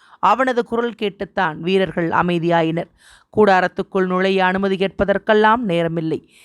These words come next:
திரையை விலக்கி சட்டென உள்ளே நுழைந்தார் மையூர் கிழார். அவரைத் தொடர்ந்து கருங்கை வாணனும் உள்ளே நுழைந்தான்.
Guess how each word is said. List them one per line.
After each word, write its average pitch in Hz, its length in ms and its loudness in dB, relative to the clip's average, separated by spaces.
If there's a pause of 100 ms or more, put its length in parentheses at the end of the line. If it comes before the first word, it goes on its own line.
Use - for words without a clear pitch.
(160)
திரையை 214 400 4
விலக்கி 196 440 -2
சட்டென 208 460 -2
உள்ளே 185 320 0
நுழைந்தார் 180 540 2
மையூர் 175 420 0
கிழார். 175 380 -2 (360)
அவரைத் 196 420 0
தொடர்ந்து 208 460 0
கருங்கை 208 380 2
வாணனும் 175 440 0
உள்ளே 175 380 0
நுழைந்தான். 165 580 -2